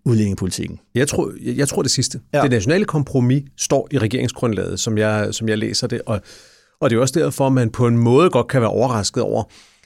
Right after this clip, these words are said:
Speaker 2: at det ikke er fyldt mere, at det ikke er blevet omtalt mere, og
Speaker 1: Mm.
Speaker 2: måske lidt mindre grad overrasket over, at regeringspartierne ikke selv har været ude og,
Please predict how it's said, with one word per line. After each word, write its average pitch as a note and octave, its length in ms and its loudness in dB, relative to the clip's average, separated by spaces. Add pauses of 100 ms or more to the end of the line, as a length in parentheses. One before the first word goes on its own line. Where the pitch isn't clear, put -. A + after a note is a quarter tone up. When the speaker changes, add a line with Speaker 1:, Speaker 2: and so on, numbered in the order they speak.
(220)
Speaker 2:
at C3 140 -2
det B2+ 60 2
ikke A2 120 0
er F#2+ 40 0
fyldt - 380 0
mere, C#3+ 520 4
at - 80 -6
det A#2+ 60 0
ikke A#2+ 60 0
er A#2 40 -2
blevet A#2+ 140 0
omtalt C3+ 400 0
mere, C3 400 2
og - 160 -4
Speaker 1:
Mm. A2 40 2
Speaker 2:
måske A2 220 0
lidt A#2 180 0
mindre B2+ 220 2
grad G#2 200 2
overrasket G#2 500 0
over, G#2+ 160 0
at - 320 -6
regeringspartierne A2 600 -2
ikke G#2 120 -2
selv A2 180 -2
har A#2 120 -2
været G#2 180 2
ude A2 440 2
og, F#2+ 220 -2